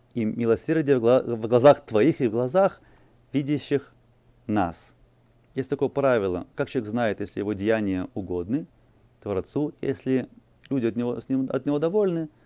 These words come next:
то, скорее всего, и Творец тоже от него, э, доволен. «И воздай нам милостями благими, хасадим тувим,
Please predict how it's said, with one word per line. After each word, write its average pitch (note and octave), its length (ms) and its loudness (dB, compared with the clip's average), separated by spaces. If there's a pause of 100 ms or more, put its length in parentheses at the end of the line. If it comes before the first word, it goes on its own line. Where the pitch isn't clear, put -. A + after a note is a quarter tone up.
(240)
то, - 60 -20
скорее D#3+ 240 -2
всего, C#3+ 200 0
и C#3 60 4
Творец B2+ 220 -2
тоже A2+ 180 -2
от G#2 120 -10
него, G2+ 300 -4 (720)
э, F2+ 460 -10
доволен. F2+ 500 -4 (1080)
«И B2 80 0
воздай A#2+ 360 6
нам C#3+ 340 2
милостями B2+ 720 -2 (1400)
благими, G2+ 460 -2 (360)
хасадим A#2 520 -4
тувим, F#2+ 440 -6